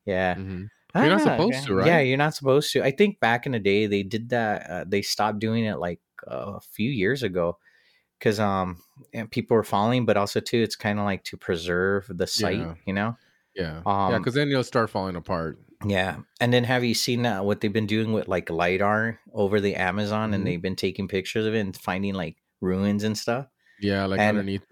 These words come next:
Speaker 2: the jungle, like,
Speaker 1: Yeah.
Speaker 2: underneath all the shit, yeah.
Speaker 1: Y-, y-, you're gonna laugh about this. This is crazy. So, remember a long time ago I told you that, like, uh, my great-great-great-great-grandfather, uh, was Francisco de Lo-, de Orellana?
Speaker 2: Mm-hmm.
Speaker 1: That dude's the one who wrote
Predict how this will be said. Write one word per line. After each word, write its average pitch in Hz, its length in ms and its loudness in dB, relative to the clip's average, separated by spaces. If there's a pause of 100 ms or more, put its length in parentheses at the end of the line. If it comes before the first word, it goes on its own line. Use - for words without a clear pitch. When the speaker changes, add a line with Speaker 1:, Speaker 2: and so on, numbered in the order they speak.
(220)
Speaker 2:
the 95 80 -4
jungle, 98 580 -2
like, 110 120 2
Speaker 1:
Yeah. 101 140 2
Speaker 2:
underneath 98 360 -4
all 95 140 0
the 90 120 -2
shit, 95 360 -4 (120)
yeah. 85 240 -8
Speaker 1:
Y-, - 60 -4
y-, - 20 -
you're 113 480 2
gonna 107 140 2
laugh 107 240 2
about 101 240 2
this. 101 160 2
This 101 80 -2
is 107 180 0
crazy. 107 480 0
So, 104 520 2
remember 123 260 2
a 143 80 6
long 120 180 4
time 113 220 0
ago 110 120 0
I 104 120 2
told 104 260 0
you 104 120 0
that, 95 160 0
like, 90 240 -4
uh, 85 380 -4
my 92 140 -2
great-great-great-great-grandfather, 104 1600 0 (640)
uh, 92 240 -2
was 92 200 0
Francisco 104 580 -2
de 101 120 2
Lo-, 95 220 0
de 92 200 0
Orellana? 95 600 2 (560)
Speaker 2:
Mm-hmm. 107 220 -6 (600)
Speaker 1:
That 117 260 4
dude's 120 300 0
the 113 100 2
one 110 300 2
who 101 240 0
wrote 104 340 2